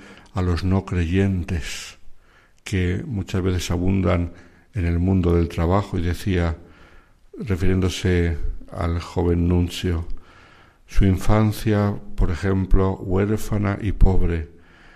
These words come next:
señalada por tanta tristeza, nos invita a la meditación inmensa y de modo especial para los que no son de la escuela de Cristo,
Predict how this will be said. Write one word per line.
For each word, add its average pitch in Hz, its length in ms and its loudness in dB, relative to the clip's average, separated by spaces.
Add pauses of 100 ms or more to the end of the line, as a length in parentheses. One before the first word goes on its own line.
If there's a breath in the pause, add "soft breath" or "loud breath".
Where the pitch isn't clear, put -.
(220 loud breath)
señalada 110 680 0
por 101 160 0
tanta 113 380 -2
tristeza, 92 760 -6 (1800 soft breath)
nos 101 280 -2
invita 123 680 -2 (240)
a 98 80 -8
la 90 120 -2
meditación 95 840 -4
inmensa 95 960 -2 (1600)
y 107 80 -2
de 98 120 2
modo 117 220 0
especial 117 720 4 (920)
para 98 240 4
los 95 200 -2
que 104 140 -6
no 104 100 -2
son 113 240 -4
de 101 120 -2
la 92 60 -2
escuela 104 360 -4
de 90 140 -4
Cristo, 104 640 -6